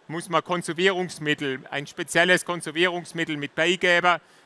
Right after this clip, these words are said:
damit man einfach die Rostproblematik los hat. Und dann muss man wissen, dass man natürlich da nicht gemischt fahren kann.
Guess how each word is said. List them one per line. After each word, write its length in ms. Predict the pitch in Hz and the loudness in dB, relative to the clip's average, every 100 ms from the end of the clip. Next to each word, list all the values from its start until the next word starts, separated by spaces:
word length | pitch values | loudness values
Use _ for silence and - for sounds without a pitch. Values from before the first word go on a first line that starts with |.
| _ | _
damit 300 | 139 151 160 | 2 2 -2
man 120 | 160 | 0
einfach 340 | 147 156 156 143 | 0 2 2 2
die 140 | - | -2
Rostproblematik 920 | 143 175 - - 156 156 147 147 143 | -6 -6 -6 -10 -8 0 2 2 0
los 300 | - 156 190 | -8 -8 2
hat. 160 | 208 208 - _ _ _ - _ | 4 4 2 _ _ _ -20 _
Und 180 | 160 156 | -10 2
dann 200 | 175 190 | 2 2
muss 200 | 196 - | -6 -2
man 160 | 185 165 | -2 2
wissen, 300 | 185 196 180 | 2 2 4
dass 220 | 165 165 | 2 2
man 100 | 170 | -4
natürlich 420 | 160 165 165 - | -4 -4 -8 -4
da 240 | - 156 160 | 2 4 4
nicht 460 | 170 196 - - | 0 -2 -2 0
gemischt 560 | 180 156 165 214 - - | 0 0 0 -2 -4 -2
fahren 500 | 156 151 147 139 127 | 4 4 4 0 -4
kann. 360 | - 135 123 | 0 0 0